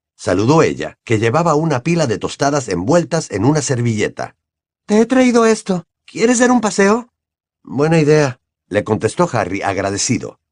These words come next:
Bajaron la escalera, cruzaron deprisa el vestíbulo sin desviar la mirada hacia el gran comedor, y pronto recorrían a zancadas la explanada en dirección al lago donde estaba anclado el barco de Durmstrang,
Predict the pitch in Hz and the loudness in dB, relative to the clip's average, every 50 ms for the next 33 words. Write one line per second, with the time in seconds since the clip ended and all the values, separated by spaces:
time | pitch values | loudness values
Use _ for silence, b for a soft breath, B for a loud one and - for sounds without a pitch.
0 | _ _ _ _ _ _ _ _ _ _ - 85 - 120 131 156 160 160 139 127 | _ _ _ _ _ _ _ _ _ _ -6 -6 -2 -2 -2 -2 0 0 -2 -2
1 | - - 123 107 85 69 60 53 - b b b b b b _ 123 123 123 - | -2 -2 -2 0 0 -2 -4 -8 -12 b b b b b b _ -2 -2 0 0
2 | 180 202 196 175 120 101 85 - 151 170 - - 135 110 95 90 87 - - 143 | -2 -2 0 0 0 -2 -2 -2 -4 -4 -2 0 0 0 0 0 -2 0 0 0
3 | - 80 85 82 - - - 95 90 85 98 90 - 80 92 113 147 156 151 139 | 0 0 -4 -6 -6 -8 -8 -8 -6 -4 -6 -6 -6 -4 -2 -2 -2 0 -2 -4
4 | 85 85 87 107 139 151 156 147 - 92 87 - - 82 71 65 - 113 139 151 | -4 -4 -4 -2 -2 -2 -2 -2 -4 -4 -6 -6 -8 -8 -8 -4 -2 -2 -2 -2
5 | 131 - 156 147 127 95 76 71 - - _ - 107 101 - 160 185 185 170 - | -2 0 0 2 2 2 0 -2 -4 -8 _ -6 -4 -2 2 2 2 2 2 0
6 | 156 131 107 98 - - 87 - 131 151 156 143 120 95 - - 90 82 - 120 | -2 -2 -2 -4 -2 -2 0 0 0 0 2 0 -2 -4 -4 -6 -8 -4 -2 -2
7 | 101 78 78 85 - - 90 92 87 - - - 92 92 110 135 143 113 92 87 | -2 0 -2 -4 -6 -6 -6 -8 -8 -8 -10 -4 -4 0 0 0 0 0 0 -2
8 | 90 85 101 95 95 92 - - 170 175 165 160 135 127 123 120 104 85 87 92 | -2 -2 -4 -4 -4 -6 -6 -4 -2 0 0 0 0 0 0 0 -2 -2 -4 -8
9 | b b b b - 113 120 113 110 113 107 - - 175 180 180 170 - - 98 | b b b b -4 -2 -2 0 -2 -4 -4 -4 -4 -4 -2 -4 -6 -4 -4 -6
10 | 95 87 - 131 123 104 90 85 82 82 80 80 101 143 151 143 123 156 151 156 | -6 -4 -2 -2 0 0 0 0 -2 -4 -4 -2 -2 -2 -2 -4 -6 -6 -4 -4
11 | 147 123 139 135 113 95 - - - 95 76 - - - | -4 0 0 0 0 -2 -6 -10 -8 -8 -8 -8 -8 -18